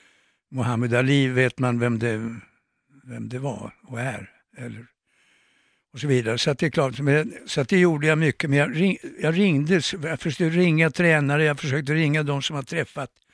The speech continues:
Jag försökte kolla. Och, och det handlar egentligen mest om, allting handlar om förtroende. Och så får du inte mygla. Och har du sagt en sak,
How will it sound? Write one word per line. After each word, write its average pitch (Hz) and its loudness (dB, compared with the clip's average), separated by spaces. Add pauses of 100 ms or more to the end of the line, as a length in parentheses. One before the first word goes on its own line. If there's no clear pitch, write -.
(380)
Jag 147 -20
försökte 185 -2
kolla. 190 -2 (1160)
Och, 151 -4 (1160)
och 139 -6
det 151 2
handlar 165 2
egentligen 156 -2 (360)
mest 185 0
om, 151 -6 (280)
allting 170 -2
handlar 127 -4
om 123 -6
förtroende. 127 -8 (1200)
Och 139 -16
så 143 -6
får 175 -4
du 165 2
inte 147 -2
mygla. 131 -4 (440)
Och 135 -14
har 165 -2
du 190 0
sagt 170 0
en 170 0
sak, 160 -2